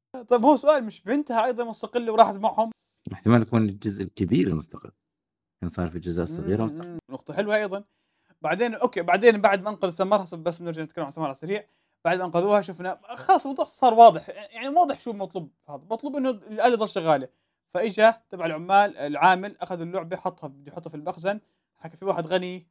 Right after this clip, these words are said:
Speaker 1: أحمق بده اللعبة تضل شغالة، بدوش اللعبة تنتهي." وصلها ب-، ببطارية.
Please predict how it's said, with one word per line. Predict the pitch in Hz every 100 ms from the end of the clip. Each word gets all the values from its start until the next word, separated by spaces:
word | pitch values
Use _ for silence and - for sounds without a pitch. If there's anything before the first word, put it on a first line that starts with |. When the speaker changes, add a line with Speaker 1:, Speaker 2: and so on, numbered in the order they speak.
| _
Speaker 1:
أحمق | - 180 185 -
بده | 160 156
اللعبة | 160 160
تضل | 170
شغالة، | 165 151 170 175
بدوش | 175 156 170
اللعبة | 165 151
تنتهي." | 156 147 180 190 190 _ _ -
وصلها | 165 240 254
ب-، | 196
ببطارية. | 180 190 175 170 165 131